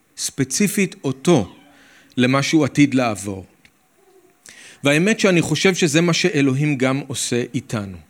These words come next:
זה לא שאנחנו חולמים חלומות כמו יוסף, אבל אני חושב שיש כאן משהו שאלוהים כן נותן לנו שדומה לזה. תחשבו על זה, אם לא נראה לכם שזאת הסיבה,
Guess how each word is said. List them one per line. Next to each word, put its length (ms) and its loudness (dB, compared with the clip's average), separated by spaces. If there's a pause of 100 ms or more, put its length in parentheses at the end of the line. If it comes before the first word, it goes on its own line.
(540)
זה 100 0
לא 120 6
שאנחנו 480 0
חולמים 560 2
חלומות 760 -2 (120)
כמו 260 0
יוסף, 600 -4 (600)
אבל 280 2
אני 140 -2
חושב 380 -2
שיש 300 0
כאן 180 -2
משהו 260 -2
שאלוהים 480 0
כן 240 0
נותן 320 0
לנו 340 -2
שדומה 520 2
לזה. 300 -4 (1160)
תחשבו 480 2
על 120 4
זה, 140 0
אם 180 2
לא 100 2
נראה 260 2
לכם 280 -4
שזאת 460 -2
הסיבה, 460 -2